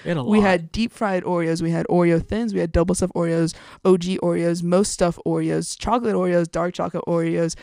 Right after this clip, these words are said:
Speaker 2: caramel coconut Oreos, peanut butter pie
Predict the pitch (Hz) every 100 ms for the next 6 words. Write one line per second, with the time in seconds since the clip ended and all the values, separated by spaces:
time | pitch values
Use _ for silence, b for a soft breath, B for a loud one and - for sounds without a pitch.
0 | B B - 208 220 214 - 196 220 220
1 | - 220 220 214 - 220 214 196 196 196
2 | 196 - - _ _ _ _ _ - -
3 | 190 190 196 233 339